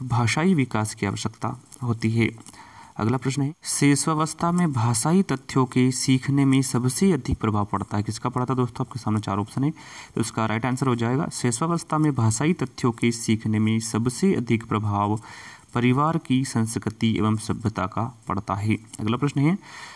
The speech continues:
सामान्य भाषाई अधिगम की स्थिति में बालक लगभग दो सौ से दो सौ पच्चीस तक शब्द किस आयु वर्ग में सीखता है? किस आयु वर्ग में सीखता है दोस्तों? आपके सामने चार ऑप्शन रखे हैं, इसमें से बताना है। तो इसका राइट आंसर होगा,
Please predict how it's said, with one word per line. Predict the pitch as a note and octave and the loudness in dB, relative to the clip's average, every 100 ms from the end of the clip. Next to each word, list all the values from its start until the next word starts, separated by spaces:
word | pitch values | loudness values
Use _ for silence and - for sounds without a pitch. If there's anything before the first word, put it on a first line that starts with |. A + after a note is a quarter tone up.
| - - - | -20 -20 -8
सामान्य | - C3 E3+ G3 F#3 | 0 2 4 4 4
भाषाई | B2+ A#2+ B2+ C3+ | 2 0 2 2
अधिगम | C#3 A#2 A2+ A2+ A2+ | 0 2 2 2 0
की | A2+ A#2+ A2+ | 2 2 2
स्थिति | A2 - A2 A2 | 0 -2 -2 0
में | A2 A2+ | 2 2
बालक | A2 G#2 G#2+ - A#2 | 0 0 -2 -2 -2
लगभग | A#2 A2 A#2+ B2+ B2 | 0 0 0 0 0
दो | A#2+ C3+ | 2 2
सौ | - F#3+ | 2 0
से | - E3+ | 2 2
दो | C3+ | 2
सौ | A#2 B2+ | 0 -2
पच्चीस | - A2 - A2+ - | -4 -6 -6 -8 -4
तक | A#2 A2+ | -6 -6
शब्द | - C3+ B2 C#3 C3 | -4 -4 -2 -6 -2
किस | G3+ G3 - | 0 0 -2
आयु | A#2+ A#2 A#2 | 0 2 2
वर्ग | G#2+ G#2 | 2 2
में | G#2+ | 0
सीखता | G#2+ G2+ - G#2 | 0 -4 -4 -4
है? | G#2+ | -2
किस | C#3 C3+ | -2 -2
आयु | - B2 A#2+ | -2 0 2
वर्ग | A#2+ A#2 | 2 2
में | B2 | 0
सीखता | A#2+ A#2 - | -2 -4 -2
है | B2 | 0
दोस्तों? | A#2+ - A#2 | 0 -2 -4
आपके | A#2 | -2
सामने | A2+ A2+ | 0 0
चार | G#2+ G2+ | 0 -4
ऑप्शन | G2+ B2+ | -2 -2
रखे | B2 A2+ | -2 0
हैं, | C3 C#3 - | 0 -2 -2
इसमें | A2+ A2+ | -4 -2
से | A#2 | -2
बताना | G#2 G#2 B2 | -2 0 0
है। | C3+ C#3+ - - - - | 0 -2 -6 -14 -16 -6
तो | B2 | -4
इसका | A2+ - A2+ | -4 -2 -2
राइट | A2 A#2+ | -2 -2
आंसर | C3 C3+ | 0 0
होगा, | A#2+ | 0